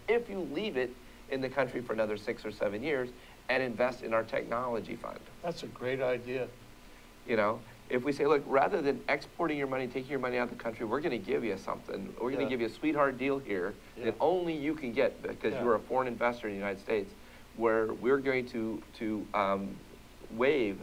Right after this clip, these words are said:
Speaker 1: that, that tax
Speaker 2: Yeah.
Speaker 1: liability."
Speaker 2: It's not federal, just state.
Speaker 1: State.
Speaker 2: Less than federal, you know, in terms of the, the tax you
Speaker 1: Uh-huh.
Speaker 2: pay. So, uh, yeah, that would be great. It would, it would incentivize them to stay around.
Speaker 1: And it would,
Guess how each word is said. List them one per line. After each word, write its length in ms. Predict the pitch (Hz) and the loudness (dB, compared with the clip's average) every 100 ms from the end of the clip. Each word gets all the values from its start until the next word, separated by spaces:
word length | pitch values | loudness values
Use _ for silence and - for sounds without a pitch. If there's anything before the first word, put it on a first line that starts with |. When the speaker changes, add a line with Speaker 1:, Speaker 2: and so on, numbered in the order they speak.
| - | 0
Speaker 1:
that, 220 | 104 - - - | 0 0 -6 0
that 200 | 113 - | 0 2
tax 240 | 127 113 | 0 0
Speaker 2:
Yeah. 80 | 143 | 2
Speaker 1:
liability." 440 | 98 92 110 95 113 | 2 2 2 0 -4
Speaker 2:
It's 80 | - | -4
not 140 | 180 | -4
federal, 420 | 175 208 170 143 143 | 2 2 4 0 -2
just 180 | - 147 | -6 -6
state. 420 | - 151 139 - - | 0 2 4 2 -2
Speaker 1:
State. 260 | 117 113 | 2 4
Speaker 2:
Less 240 | 156 165 - | 4 2 -2
than 140 | 143 | -6
federal, 440 | - 135 127 139 143 - - - - - | -2 -2 0 -4 -6 -16 -20 -20 -14 -6
you 60 | |
know, 100 | 131 | -4
in 80 | 127 | -4
terms 260 | 135 127 120 | -4 -6 -4
of 120 | 117 | -6
the, 60 | 113 - - | -6 -10 -12
the 40 | - | -6
tax 280 | 120 117 - | -6 -4 -2
you 60 | 101 | 0
Speaker 1:
Uh-huh. 180 | - | 2
Speaker 2:
pay. 120 | 110 127 - - - - - | 0 -4 -10 -20 -20 -20 -12
So, 340 | - 151 151 | 0 4 6
uh, 180 | 147 147 | 6 4
yeah, 180 | 147 208 | 2 2
that 140 | 185 226 | 4 4
would 140 | 214 | 4
be 80 | 175 | 0
great. 380 | 131 131 208 165 | -2 0 2 2
It 80 | 117 | -2
would, 160 | 131 | -4
it 80 | 139 | -4
would 160 | 131 120 | -4 -4
incentivize 680 | 120 - 170 208 156 120 131 | -6 -2 0 0 0 0 -2
them 120 | 139 | -6
to 80 | 143 | -8
stay 260 | - 143 139 | -4 0 0
around. 520 | 127 143 180 147 101 - - | 0 0 -2 -4 -8 -12 4
Speaker 1:
And 240 | 143 175 147 | 6 6 6
it 180 | 139 123 | 4 4
would, 240 | 131 | 4